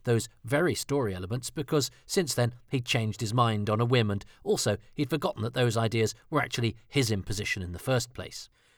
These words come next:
He wasn't that much of a twat. By literally ending her nightly instalment of a story halfway through, Scheherazade ensured her own survival, her husband keeping her alive in order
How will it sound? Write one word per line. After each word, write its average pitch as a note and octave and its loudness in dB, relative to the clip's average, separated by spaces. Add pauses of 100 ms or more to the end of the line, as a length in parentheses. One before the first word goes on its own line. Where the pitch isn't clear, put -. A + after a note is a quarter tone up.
(360)
He - -10
wasn't C#3 -8
that C3+ -4
much - -6
of - -16
a - -16
twat. - -10 (1300)
By C3+ 4
literally F3 0 (100)
ending A2+ -2
her G#2 -4
nightly A#2 -2
instalment G2+ -6
of F#2 -12
a G2 -8
story G2+ -6 (140)
halfway A#2+ -2
through, F2 -10 (360)
Scheherazade G#2+ -2 (100)
ensured G#2+ -6
her F#2 -10
own A2 0
survival, G2 -8 (300)
her A2 0
husband B2+ 2 (320)
keeping G3 2
her D3+ 2
alive G2 0 (240)
in G2 -6
order D#3 2